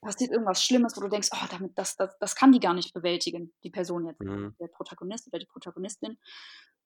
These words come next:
Speaker 1: <clears throat> Und, äh, diesen Punkt wusste ich halt schon, aber wie sie ihn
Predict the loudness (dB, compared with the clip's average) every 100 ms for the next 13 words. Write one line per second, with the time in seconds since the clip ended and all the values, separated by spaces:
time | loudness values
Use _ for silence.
0 | 0 2 2 0 _ 0 0 0 -2 -2
1 | 2 4 4 4 0 0 -2 -2 -2 -2
2 | -2 -2 2 2 0 _ _ _ 2 4
3 | 4 4 2 0 -2 -2 -2